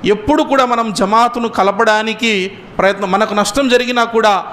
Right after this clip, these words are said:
ఆ సోదర భావాన్ని మనము ఇది చేయకూడదు. మన జమాతు మధ్యలో వైరాలు రాకూడదు.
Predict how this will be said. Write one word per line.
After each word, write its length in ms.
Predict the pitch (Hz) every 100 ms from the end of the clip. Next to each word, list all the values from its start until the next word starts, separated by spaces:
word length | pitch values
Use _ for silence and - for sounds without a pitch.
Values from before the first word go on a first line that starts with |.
| - -
ఆ 180 | - 180
సోదర 420 | 180 214 226 240
భావాన్ని 600 | 226 196 190 214 220 214
మనము 400 | 220 190 196 202
ఇది 100 | 175
చేయకూడదు. 380 | 170 175 143 135
మన 120 | 165
జమాతు 480 | 156 180 208 247 254
మధ్యలో 440 | 240 208 196 220 214
వైరాలు 420 | 185 214 226 214
రాకూడదు. 420 | 202 180 156